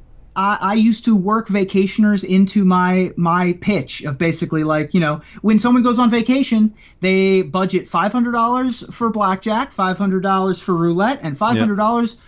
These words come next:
Speaker 1: for me. They're giving it to me
Speaker 2: <laughs>
Speaker 1: at the poker table. And that was my mindset when I would, when I would play, especially in Las Vegas.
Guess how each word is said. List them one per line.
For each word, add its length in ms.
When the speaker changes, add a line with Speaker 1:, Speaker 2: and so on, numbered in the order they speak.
Speaker 1:
for 180
me. 640
They're 120
giving 280
it 140
to 80
me 540
Speaker 2:
<laughs> 160
Speaker 1:
at 100
the 80
poker 260
table. 300
And 120
that 120
was 140
my 100
mindset 560
when 160
I 60
would, 220
when 180
I 80
would 160
play, 420
especially 460
in 40
Las 200
Vegas. 500